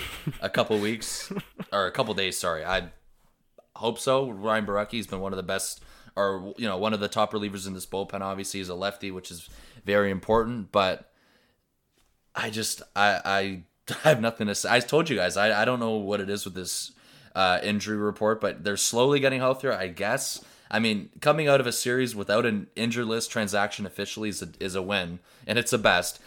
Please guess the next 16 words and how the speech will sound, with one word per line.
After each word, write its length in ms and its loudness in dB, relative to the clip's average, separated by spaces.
But 140 4
somebody 240 6
with 120 4
Springer 340 2
too. 240 0
I 140 4
know 200 4
he's 160 -2
starting 280 2
his 160 -4
running 180 2
progression, 480 0
but 280 0
I 140 0
mean, 200 2
I, 400 4